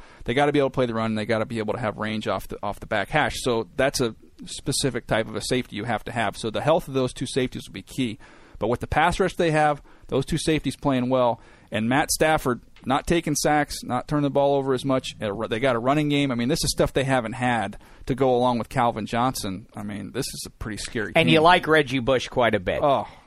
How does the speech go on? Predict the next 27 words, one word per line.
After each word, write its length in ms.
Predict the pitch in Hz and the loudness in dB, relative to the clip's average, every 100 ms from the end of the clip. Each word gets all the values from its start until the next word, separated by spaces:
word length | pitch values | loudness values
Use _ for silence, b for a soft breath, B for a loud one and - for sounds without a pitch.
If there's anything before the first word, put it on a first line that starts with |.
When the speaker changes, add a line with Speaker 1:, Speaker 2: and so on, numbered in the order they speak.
| B | B
Speaker 1:
he, 240 | 143 139 - - | 0 0 -2 -2
he 140 | 131 | 0
looks 180 | 123 - | 0 -2
awesome. 400 | 101 110 - 107 | -2 -2 -2 -2
I 60 | |
mean, 120 | 135 - b b b b | -2 -4 b b b b
he's 180 | 175 214 | 0 2
the, 140 | 165 - | 2 2
that's 220 | 147 - | 2 0
the 60 | |
highest 400 | - 165 190 175 | 0 2 2 0
grade 480 | - 135 127 120 - - _ - - | 0 2 2 0 -2 -10 _ -12 -6
I've 140 | 120 | 0
ever 200 | 131 131 | 0 0
given 200 | 127 117 | -2 -4
a 40 | 117 | -4
college 400 | 123 101 101 - | -2 -2 -2 -8
player. 320 | - 50 - - - _ - _ _ - | -8 -6 -10 -16 -20 _ -20 _ _ -14
And 160 | - 120 | -8 -6
I, 60 | 110 | -6
s-, 240 | - - - | -8 -10 -10
and 140 | 110 110 | -8 -4
I, 180 | 101 110 - | -4 -6 -8
you 100 | 117 | -6
know, 140 | 95 - | -6 -4
look, 220 | 120 95 | -4 -2
I, 180 | 117 | -2